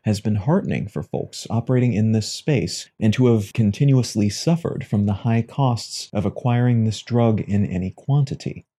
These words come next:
That said, the Revive version of this drug won't be available until twenty twenty-four at the soonest. And in the meantime, some people and organizations are criticizing the production and distribution of this drug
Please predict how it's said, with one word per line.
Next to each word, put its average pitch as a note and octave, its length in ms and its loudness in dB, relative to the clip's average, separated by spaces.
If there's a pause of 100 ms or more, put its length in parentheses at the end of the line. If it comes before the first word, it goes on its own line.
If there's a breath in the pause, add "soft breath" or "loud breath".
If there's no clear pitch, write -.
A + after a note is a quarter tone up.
(140)
That A2 200 2
said, C#3+ 480 2
the G#2 280 2
Revive A#2 540 2
version A2 720 2
of E2+ 160 -8
this - 180 -6
drug - 360 -4
won't A2 320 -2
be B2+ 100 4
available A#2 480 2
until G#2+ 280 -2
twenty G2 380 -8
twenty-four A2 880 0
at - 220 -6
the C#3+ 80 -10
soonest. - 720 -2 (540)
And G#2+ 140 6
in B2 120 6
the A#2 40 8
meantime, C#3 800 4
some D3 300 4
people D#3 400 2
and C3 240 4
organizations C3 1120 2
are G#2+ 100 2
criticizing D3 840 6
the B2+ 160 8
production C3 560 2
and B2 340 2
distribution A#2 680 2
of G2+ 220 -2
this G#2 200 0
drug A#2+ 440 4